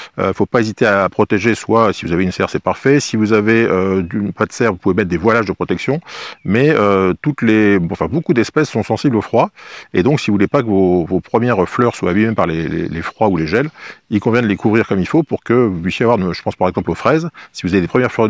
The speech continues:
fleurs de fraises qui apparaissent, il faut pas qu'elles prennent le gel, sinon les premières fraises seront retardées. Donc pensez à protéger vos cultures, pensez si vous commencez à sortir des semis, à faire des semis, à mettre de l'anti-limace.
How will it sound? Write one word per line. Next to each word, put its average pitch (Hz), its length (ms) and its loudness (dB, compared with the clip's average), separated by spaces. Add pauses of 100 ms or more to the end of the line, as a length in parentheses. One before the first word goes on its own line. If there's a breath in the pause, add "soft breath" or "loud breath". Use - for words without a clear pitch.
fleurs 120 200 0
de 101 40 0
fraises 101 220 -4
qui - 140 -6
apparaissent, 78 320 -4
il - 20 -12
faut 95 100 -4
pas 127 120 -2
qu'elles 110 100 0
prennent 95 140 -6
le 87 80 0
gel, 139 160 0
sinon 117 480 -2
les 90 240 -2
premières 123 260 -2
fraises - 160 -4
seront 139 240 0
retardées. 127 340 -2 (380 loud breath)
Donc 107 140 -4
pensez 165 200 0
à 156 60 4
protéger 131 340 2
vos 120 120 2
cultures, 120 240 -2 (580 loud breath)
pensez 180 400 4
si - 140 0
vous 147 60 2
commencez 151 280 2
à 151 60 6
sortir 156 380 0
des 139 80 4
semis, 151 220 2
à 120 60 4
faire 147 140 0
des 139 80 2
semis, 143 320 2
à - 160 2
mettre 120 160 0
de 101 60 0
l'anti-limace. 160 640 0